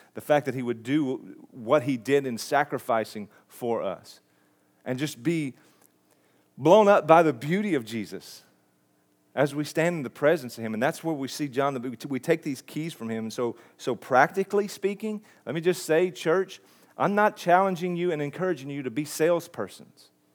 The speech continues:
That's not what, that's not what we're, we're after here. Of course, I want you to, I want you to bring people to meet Jesus, of course.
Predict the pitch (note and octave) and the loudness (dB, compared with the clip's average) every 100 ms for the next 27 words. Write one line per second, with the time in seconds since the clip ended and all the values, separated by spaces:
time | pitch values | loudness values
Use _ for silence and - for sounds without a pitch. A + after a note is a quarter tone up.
0 | _ _ _ - D#3 E3 D#3+ D#3+ - - | _ _ _ -12 0 2 2 0 -2 -8
1 | - C#3+ - D#3+ D3 C#3 C3 A#2+ A#2+ A#2+ | -10 -8 -2 -2 0 -2 -2 -2 -4 -4
2 | - C#3 D3+ - G#2 G2+ E2+ - _ _ | 2 2 2 -2 -8 -8 -10 -14 _ _
3 | _ - - - F3 E3+ C#3 D3+ F3+ F3 | _ -10 -10 2 4 4 6 4 4 0
4 | F3 C#3 A2 G#2 _ _ - C3+ F3 D3 | -2 -4 -4 -10 _ _ -2 0 0 -2
5 | C3 F#2 C#3 F3+ G3 F3 E3 C#3+ C3 C#3+ | -8 -2 0 2 0 -2 -2 -2 0 -2
6 | A#2 C#3 C3 F#3 G#2 - - E3+ A#2+ - | -4 -4 -4 -8 -14 -8 0 0 0 -8
7 | - | -18